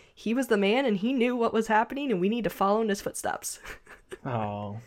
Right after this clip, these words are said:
Speaker 2: Richter misses his
Speaker 1: Yeah.
Speaker 2: daddy Apocalypse.
Speaker 1: Yes, he does.
Speaker 2: <laughs>
Speaker 1: <sighs> But just a great time. And then,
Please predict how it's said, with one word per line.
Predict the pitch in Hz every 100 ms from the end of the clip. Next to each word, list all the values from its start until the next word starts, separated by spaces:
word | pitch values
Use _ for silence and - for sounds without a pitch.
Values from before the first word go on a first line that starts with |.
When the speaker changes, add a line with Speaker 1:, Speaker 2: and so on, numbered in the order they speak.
| -
Speaker 2:
Richter | 139 143 - 143
misses | 131 127 135 127
his | 123
Speaker 1:
Yeah. |
Speaker 2:
daddy | 113 113 117
Apocalypse. | 120 - 95 - 95 98 - -
Speaker 1:
Yes, | - - - - -
he | -
does. | - - - 240 -
Speaker 2:
<laughs> | 262 - 269 - - - - - - - - _
Speaker 1:
<sighs> | 220 190 175 - - _ _ 185 - -
But | 208 147 202
just | - 277 - - - - - - - _ - - -
a | 254
great | 214 247 -
time. | 240 220 254
And | 220
then, | 214 202